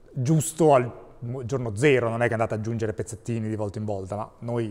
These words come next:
lo stiamo facendo a pezzi, quindi a un certo punto aggiungeremo informazioni sugli utenti.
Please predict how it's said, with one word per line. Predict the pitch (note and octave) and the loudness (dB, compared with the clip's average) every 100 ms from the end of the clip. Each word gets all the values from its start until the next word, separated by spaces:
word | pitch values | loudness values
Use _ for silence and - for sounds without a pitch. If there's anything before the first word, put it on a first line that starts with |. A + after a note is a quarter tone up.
| G2+ - | -8 -14
lo | A2+ | -8
stiamo | B2 A2 | -6 -4
facendo | C3+ C3 | -2 0
a | |
pezzi, | B2 A2+ - | 0 -4 -6
quindi | G#2+ A2+ | -6 -2
a | B2 | 0
un | |
certo | C3+ C3+ | 2 4
punto | C3 E3+ | 4 6
aggiungeremo | C#3 B2 B2 B2+ | 6 4 2 4
informazioni | B2 A#2+ A#2 A2 A#2+ | 2 -2 -4 -4 -6
sugli | - | -6
utenti. | A2 B2+ G#2+ G2+ | -4 -4 -4 -8